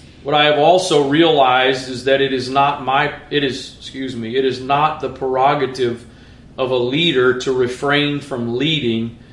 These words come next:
because of fear of criticism. In addition, it is even less the right of a man of God to refrain from leading because of fear of not pleasing people.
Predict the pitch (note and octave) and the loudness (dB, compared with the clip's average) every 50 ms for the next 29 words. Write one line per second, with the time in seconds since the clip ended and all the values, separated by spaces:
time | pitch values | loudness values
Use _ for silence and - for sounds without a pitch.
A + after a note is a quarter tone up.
0 | - - - - - - B2 A#2+ - C3 B2+ A#2 A#2+ A#2+ A#2 - - - C3+ C3+ | -20 -20 -20 -20 -14 -14 -14 -6 -4 -4 -2 -2 -2 -4 -6 -6 -8 -6 0 2
1 | C3 A#2+ A#2+ A#2 - - - C#3+ C3+ B2+ A#2+ A#2+ - - A2 G#2+ G2 G2+ F#2+ G2 | 2 2 2 -2 -6 -6 -4 -2 -2 -2 -2 -4 -6 -10 -12 -12 -12 -14 -16 -18
2 | - - - - - - - - - - - - - - - - - - C#3+ C#3 | -20 -20 -20 -20 -20 -20 -20 -20 -20 -20 -20 -20 -20 -20 -20 -20 -12 -6 0 0
3 | C3+ C3 C3 D3+ F#3 F#3+ F#3 - D#3 C#3+ C#3 C#3 D3+ - - B2+ C3+ C3 - D#3 | 0 0 4 4 4 4 4 0 0 0 -2 -2 -4 -6 -4 -4 -4 -2 -2 -2
4 | D#3 C#3+ C#3+ C3+ B2+ B2 B2+ D3 E3 F3 E3+ - - - C3+ B2+ A#2+ B2 B2+ B2 | -2 -2 -2 -2 -2 0 2 4 4 2 2 0 -4 -4 -2 -2 0 0 0 2
5 | A#2+ A#2+ A#2+ A#2+ - - C3+ A#2 A#2+ A#2 A#2+ B2+ C3 C3 C3 B2+ G#2+ - - - | 2 2 0 -4 -6 -10 -6 -6 -4 -4 -2 -2 -2 -2 -2 -4 -6 -8 -4 0
6 | C3 C3 C3+ B2+ A#2 A2 A2 A2 A2 - - - - - - - - - - - | 4 4 4 4 4 2 0 -2 -6 -12 -18 -20 -20 -20 -20 -20 -20 -20 -8 -6
7 | C3 B2 B2 A#2+ A#2+ - - C3 C3 C3 C3 C3 C3 B2+ - B2+ A#2 A2+ A2+ A#2 | -4 -2 -2 -2 -2 -4 -2 0 2 2 2 0 -2 -6 -8 -6 -6 -4 -4 -4
8 | B2+ C#3 C#3+ C3+ B2+ B2 A#2 A#2 A2 G#2+ A#2 A2+ - C#3 B2 A#2+ A#2 A2+ - - | -2 -2 -2 -2 -2 -2 -2 -2 -4 -6 -8 -8 -4 -4 -4 -4 -4 -6 -8 -10
9 | - - C3 C3 C3 A#2+ A#2 A2+ A2+ A#2+ A#2+ A#2 A2+ A2 - - - B2 A#2+ A#2 | -10 -8 -4 -2 -2 -2 -2 -4 -6 -6 -4 -4 -4 -4 -8 -12 -12 -10 -10 -10
10 | G#2+ G#2 A2 G#2 G2+ - - B2+ A#2+ - - A2+ G2 - | -10 -10 -12 -14 -14 -16 -16 -16 -16 -14 -14 -16 -16 -16